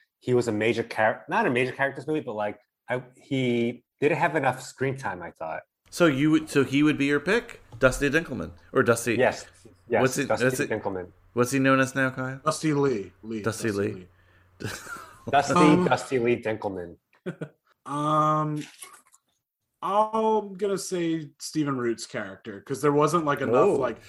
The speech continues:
Speaker 3: we don't need to know what happens, like, but there isn't anything fleshed out, like, with that, just his, you know, Chris's job at the end and everything like that. And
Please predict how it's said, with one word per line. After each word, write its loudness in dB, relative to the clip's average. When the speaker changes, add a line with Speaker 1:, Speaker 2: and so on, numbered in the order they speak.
Speaker 3:
we 2
don't 0
need -6
to -6
know 2
what 2
happens, -6
like, 0
but -8
there -4
isn't -4
anything -6
fleshed -8
out, -6
like, -6
with -8
that, -8
just -14
his, -6
you -12
know, -16
Chris's -12
job -8
at -16
the -16
end -14
and -12
everything -12
like -10
that. -14
And -18